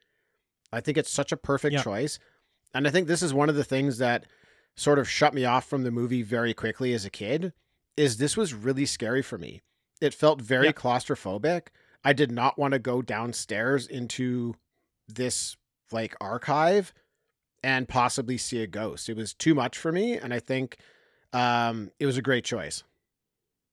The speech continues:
Speaker 2: Yep, I, I totally agree. This is what really stuck with me as a kid. I remembered, I remember watching this scene for the first time. Um, it was so scary. It was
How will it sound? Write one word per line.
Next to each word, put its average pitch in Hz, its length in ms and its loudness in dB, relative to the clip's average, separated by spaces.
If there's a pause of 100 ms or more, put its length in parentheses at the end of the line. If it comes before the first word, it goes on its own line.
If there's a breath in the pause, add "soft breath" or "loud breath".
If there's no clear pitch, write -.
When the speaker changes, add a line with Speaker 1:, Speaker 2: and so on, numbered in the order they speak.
(280)
Speaker 2:
Yep, 165 220 2 (220)
I, 143 320 0
I 143 40 2
totally 151 320 0
agree. 135 220 0
This 127 180 -4
is 113 160 -4
what 131 320 -2
really 139 260 -4
stuck - 300 -2
with 147 220 -2
me 139 180 -2
as 131 160 -6
a 127 40 -12
kid. 143 200 -6
I 123 80 -6
remembered, 127 580 -2
I 131 60 -4
remember 123 300 -4
watching 131 460 -2
this 160 120 0
scene 165 280 -2
for 170 100 -4
the 160 80 -4
first 165 320 -4
time. 165 340 -4 (420 soft breath)
Um, 131 340 -2
it 135 300 -4
was 127 200 -2
so 165 320 2
scary. 110 520 -6
It 123 60 -6
was 131 380 -6